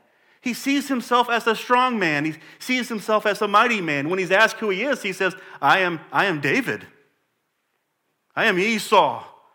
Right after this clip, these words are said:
I am Paul, the apostle." He sees himself as this mighty, mighty good man, this mighty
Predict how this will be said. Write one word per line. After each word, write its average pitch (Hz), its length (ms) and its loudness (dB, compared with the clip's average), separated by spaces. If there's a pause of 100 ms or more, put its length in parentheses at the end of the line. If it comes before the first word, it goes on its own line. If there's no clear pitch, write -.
(1200)
I 156 120 2
am 175 140 2
Paul, 185 680 6 (160)
the 147 100 -4
apostle." 175 680 6 (1900)
He 220 100 -12
sees 330 340 2
himself 226 380 2
as 202 120 0
this 196 180 -6
mighty, 220 500 4 (520)
mighty 226 540 6
good 226 400 0
man, 214 420 4
this 180 160 -2
mighty 226 380 6